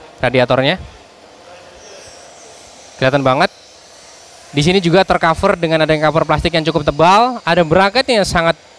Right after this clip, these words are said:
besar pula di sini. Dan sekilas kelihatan banget tuh warna hijaunya ya, dari sasisnya itu tembus dalam, samping, ini keren banget.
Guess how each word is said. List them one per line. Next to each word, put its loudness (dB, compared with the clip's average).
besar 2
pula 2
di -4
sini. -4
Dan 0
sekilas 0
kelihatan 0
banget 0
tuh 2
warna 0
hijaunya 2
ya, 4
dari 0
sasisnya -2
itu -2
tembus -2
dalam, 0
samping, -2
ini -4
keren -2
banget. -2